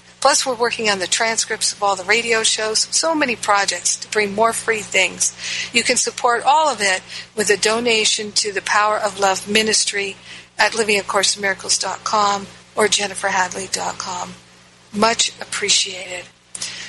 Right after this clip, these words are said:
So we take a breath of love and gratitude with our hand on our heart, and we give thanks that love is all that there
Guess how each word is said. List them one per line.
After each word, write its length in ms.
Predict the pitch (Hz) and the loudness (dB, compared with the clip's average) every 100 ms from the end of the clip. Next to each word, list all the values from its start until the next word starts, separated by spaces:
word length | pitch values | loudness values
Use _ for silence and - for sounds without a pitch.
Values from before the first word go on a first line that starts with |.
| - | -2
So 160 | - | -2
we 80 | 254 | 0
take 240 | - 339 | 0 0
a 60 | 339 | 0
breath 280 | 269 262 - | 2 0 0
of 120 | 226 | 0
love 240 | 240 240 | 2 2
and 100 | 233 | 0
gratitude 560 | 233 233 233 240 - 247 | 0 2 2 0 -2 0
with 160 | 226 196 | 0 2
our 100 | 185 | 2
hand 340 | 190 226 226 | 2 0 2
on 140 | 214 | 0
our 60 | 190 | 0
heart, 360 | 185 226 233 226 | 2 2 2 0
and 100 | 240 | -4
we 80 | 202 | -4
give 180 | 196 202 | 0 0
thanks 480 | - 240 226 - - | 2 2 2 0 -2
that 200 | 175 220 | -4 0
love 300 | 226 240 233 | 2 4 2
is 180 | 202 - | 0 2
all 180 | 233 262 | 2 2
that 180 | 269 247 | 0 0
there 180 | 254 | 0